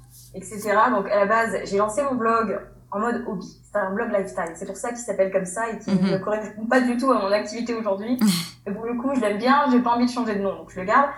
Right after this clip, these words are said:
Speaker 1: Mais, euh, l'idée, c'était juste d'avoir un blog lifestyle, euh, pour partager un peu, euh,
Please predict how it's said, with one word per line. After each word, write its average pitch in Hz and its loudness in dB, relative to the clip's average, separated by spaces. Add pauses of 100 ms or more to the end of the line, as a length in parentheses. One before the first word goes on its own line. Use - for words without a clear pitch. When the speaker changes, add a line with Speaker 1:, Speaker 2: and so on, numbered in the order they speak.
(340)
Speaker 1:
Mais, 254 0
euh, 202 4
l'idée, 208 0
c'était 202 -2
juste 233 0
d'avoir 196 -2
un - -10
blog 185 -4
lifestyle, 185 -4
euh, 160 -8
pour - -20
partager 180 -6
un 175 -8
peu, 180 -10 (160)
euh, - -4